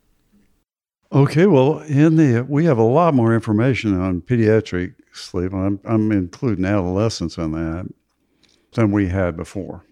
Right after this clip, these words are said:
but also more information on adult sleep. Uh, uh, you know, adults, most adults are gonna need seven hours. Some people are gonna need more than that, and some,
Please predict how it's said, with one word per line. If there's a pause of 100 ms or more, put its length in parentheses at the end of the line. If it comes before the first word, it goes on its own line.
(960)
but
also
more
information
on
adult
sleep.
Uh, (120)
uh, (280)
you
know,
adults,
most
adults
are
gonna
need
seven
hours. (720)
Some
people
are
gonna
need
more
than
that, (520)
and
some,